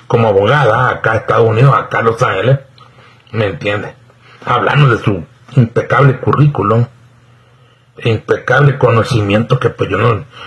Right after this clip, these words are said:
no la puedo cuestionar porque yo no sé ni mierda de ley, yo no, no soy abogado,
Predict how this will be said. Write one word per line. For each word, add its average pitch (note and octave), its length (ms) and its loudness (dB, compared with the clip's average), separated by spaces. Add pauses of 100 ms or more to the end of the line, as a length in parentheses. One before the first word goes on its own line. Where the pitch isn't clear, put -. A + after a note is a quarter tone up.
(180)
no A2+ 100 2
la A2+ 180 0
puedo C3 260 4
cuestionar C3 400 0
porque - 220 -2
yo G#2+ 60 0
no A2 100 0
sé A#2+ 140 0
ni A2+ 80 2
mierda A#2 340 2
de F#2+ 80 -2
ley, C3 200 4
yo F#3 100 2
no, A#2 140 0 (260)
no C#3+ 120 -6
soy - 140 0
abogado, C#3 460 2